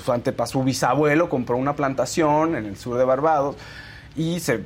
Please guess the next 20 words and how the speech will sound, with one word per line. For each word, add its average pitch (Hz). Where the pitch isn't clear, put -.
ahora 143
sí 151
que 160
la 135
familia 135
se 120
hizo 120
de 151
mucho 139
dinero. 180
Aquí 233
el 453
tema 277
sería, 175
pues, 160
y 175
eso, 214
o -
sea, 180
son, 196